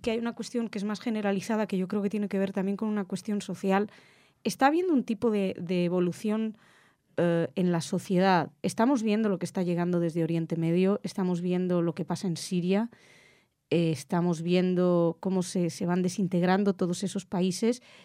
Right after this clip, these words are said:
y estamos viendo un grado de, de maldad, de horror, de ensañamiento que hacía mucho tiempo que no, que, que la humanidad no presenciaba. Ante este tipo de informaciones que llegan de Siria, eh,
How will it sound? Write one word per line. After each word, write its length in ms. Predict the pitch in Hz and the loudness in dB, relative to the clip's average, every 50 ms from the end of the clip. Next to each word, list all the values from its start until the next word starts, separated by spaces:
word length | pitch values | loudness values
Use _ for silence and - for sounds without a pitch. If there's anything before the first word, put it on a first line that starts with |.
| - _ _ | -20 _ _
y 80 | - 180 | -6 -6
estamos 360 | 175 - - 190 196 202 185 | -4 -2 -2 -2 -2 -2 -2
viendo 360 | 190 185 190 202 208 208 202 - | -2 -2 -2 -2 -2 -2 -2 -2
un 160 | 208 190 185 | -2 -2 -2
grado 340 | 190 185 190 190 202 202 202 | -2 -2 0 0 0 0 0
de, 220 | 190 185 185 180 180 - - _ _ _ _ _ _ _ _ _ _ _ _ _ - | 0 0 -2 -4 -6 -10 -20 _ _ _ _ _ _ _ _ _ _ _ _ _ -18
de 380 | 185 180 175 180 165 165 165 165 | -12 -4 -2 0 2 2 2 0
maldad, 640 | 180 156 151 156 160 160 175 185 196 220 240 254 247 | 0 -2 -2 0 2 2 4 4 4 4 2 -2 -2
de 180 | 185 170 165 | -2 0 0
horror, 400 | 160 151 151 165 185 196 202 196 | 0 2 2 4 4 4 4 4
de 80 | 185 165 | 2 0
ensañamiento 1040 | 156 - - 196 165 165 156 151 160 170 185 196 202 180 185 220 214 220 233 - - - _ | 0 -2 -2 -2 -2 0 0 2 4 4 4 4 4 2 2 4 4 4 4 2 -2 -6 _
que 140 | - 202 185 | -4 -2 -2
hacía 240 | 175 - - 185 165 | -2 0 -2 -2 0
mucho 260 | 175 175 160 - 185 | 0 -2 -2 -4 -4
tiempo 340 | 180 185 175 170 156 185 175 | -2 -2 -2 -2 -2 -4 -4
que 120 | - 170 | -4 -2
no, 340 | 160 160 160 160 160 160 160 - | -2 -2 -2 -2 -2 -4 -6 -8
que, 200 | - 185 170 160 | -10 -10 -10 -8
que 160 | - - 170 170 | -6 -2 0 2
la 80 | 170 | 2
humanidad 420 | 160 165 160 160 160 165 175 180 185 | 4 4 4 2 2 2 2 2 0
no 100 | 185 175 | 0 -2
presenciaba. 720 | - - - - 196 170 - - 185 165 160 156 156 156 160 - _ _ - - - - - - - _ - | -4 -6 -6 -6 -6 -6 -4 -2 -2 0 0 0 -2 -6 -8 -14 _ _ -20 -20 -20 -20 -20 -20 -20 _ -2
Ante 320 | - 175 180 185 202 202 226 | 0 0 2 2 4 4 4
este 360 | 226 - - _ - 254 247 | 2 0 -4 _ -2 -2 -2
tipo 480 | - _ - 262 254 254 - 269 254 240 | -4 _ -2 -2 -2 0 2 2 2 2
de 100 | 233 202 | 2 0
informaciones 800 | 202 190 - 214 185 185 180 170 - - 220 214 202 190 165 151 | -2 -2 -4 -6 -4 -2 -4 -2 2 4 4 6 6 4 2 0
que 120 | - 185 170 | 0 -2 0
llegan 360 | 175 175 185 185 180 180 - | 2 2 2 2 0 0 -2
de 80 | - | -4
Siria, 480 | 156 - - 226 214 196 185 185 196 220 - _ _ _ _ _ _ _ _ _ _ _ _ _ _ _ _ _ _ - - - - - - - _ _ _ _ _ _ _ _ _ _ | -4 0 2 4 4 4 4 2 0 -2 -6 _ _ _ _ _ _ _ _ _ _ _ _ _ _ _ _ _ _ -20 -20 -20 -20 -20 -20 -20 _ _ _ _ _ _ _ _ _ _
eh, 440 | - 151 - 233 175 165 160 151 143 | -20 -10 -4 0 2 2 2 2 0